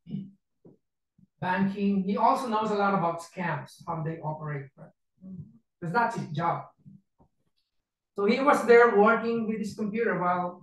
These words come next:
with us, working from wherever you are. <laughs> It's a good job, eh? But anyway, he said, well, the, it came out in our discussion that, you know, some people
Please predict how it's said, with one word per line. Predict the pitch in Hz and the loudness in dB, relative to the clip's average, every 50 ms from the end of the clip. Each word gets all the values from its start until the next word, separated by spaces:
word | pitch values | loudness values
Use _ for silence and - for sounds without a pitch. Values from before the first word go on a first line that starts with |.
| - | -10
with | 185 196 175 160 | -8 -8 -6 -6
us, | - - - - - - 147 | -8 -8 -10 -12 -14 -14 -12
working | 170 190 196 196 190 202 196 190 185 175 - _ _ _ _ _ _ | -10 -10 -10 -10 -10 -10 -10 -8 -10 -10 -12 _ _ _ _ _ _
from | _ 165 160 160 165 165 | _ -12 -10 -8 -8 -8
wherever | 165 170 170 170 170 165 170 185 | -8 -8 -6 -6 -6 -6 -6 -6
you | 190 - 175 - | -6 -6 -8 -8
are. | 175 - 165 156 - - - - - - _ _ _ _ - _ _ 113 | -8 -6 -6 -6 -6 -8 -12 -20 -20 -20 _ _ _ _ -20 _ _ -18
<laughs> | 117 - - - | -18 -18 2 4
It's | - - - - - - - _ _ - | 4 4 4 0 -6 -14 -18 _ _ -14
a | - | -10
good | 190 196 - | -10 -10 -6
job, | - 185 185 180 175 165 | -4 -2 -2 0 -2 -2
eh? | 165 - 196 - - _ _ _ _ _ _ _ _ _ - - - _ _ _ _ _ _ _ _ _ _ _ _ | -6 -6 -8 -12 -16 _ _ _ _ _ _ _ _ _ -18 -18 -18 _ _ _ _ _ _ _ _ _ _ _ _
But | 240 277 | 4 4
anyway, | 285 285 294 277 262 247 247 247 254 | 4 4 4 4 6 6 6 6 4
he | 247 226 | 2 -2
said, | - - 254 247 240 233 208 196 196 - - - _ _ _ _ - 196 | -2 0 2 4 4 4 2 0 -6 -8 -12 -20 _ _ _ _ -6 -2
well, | 196 208 226 - | -2 -2 -2 -2
the, | 294 - - - _ _ _ _ _ _ _ | -8 -10 -14 -20 _ _ _ _ _ _ _
it | - 208 202 - | -14 -12 -8 -6
came | 285 302 302 294 277 | -4 -4 -2 4 6
out | 285 - 240 233 | 6 6 6 4
in | - 254 240 | 0 2 2
our | 240 240 208 | 4 4 4
discussion | 208 - 202 - - 254 269 269 - - 320 320 320 294 | 2 -2 -2 -4 -2 0 0 0 0 -2 -8 -10 -10 -8
that, | - 226 220 208 196 - - _ _ _ _ - _ _ | -6 -6 -6 -6 -8 -12 -18 _ _ _ _ -20 _ _
you | - 196 | -10 -6
know, | 196 196 202 202 | -2 -2 -2 0
some | 196 226 226 226 202 | 0 -2 -2 -2 -4
people | 226 226 208 196 226 233 240 254 277 294 - - | -6 -8 -6 -4 -2 -2 -2 -2 -2 -6 -10 -16